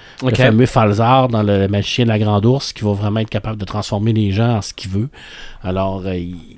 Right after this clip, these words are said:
Speaker 2: c'est, c'est, il y a beaucoup de choses dans le Scrum Eustache qui peut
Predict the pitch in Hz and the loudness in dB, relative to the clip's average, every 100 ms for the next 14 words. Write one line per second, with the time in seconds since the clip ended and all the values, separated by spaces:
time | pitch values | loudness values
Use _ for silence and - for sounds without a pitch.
0 | 98 98 - - - - - 135 131 131 | -20 -20 -18 -10 -6 -4 -2 0 0 -2
1 | - - - 139 127 135 139 127 131 196 | -8 -10 -4 0 0 0 0 0 2 2
2 | - 185 - 160 156 139 117 120 113 - | 2 2 4 4 6 4 2 2 0 -2
3 | - 117 107 - 120 123 - - - - | 0 0 0 0 0 0 -4 -12 -18 -20
4 | - - - - _ - - - - 151 | -20 -20 -20 -20 _ -18 -16 0 6 8
5 | 156 | 8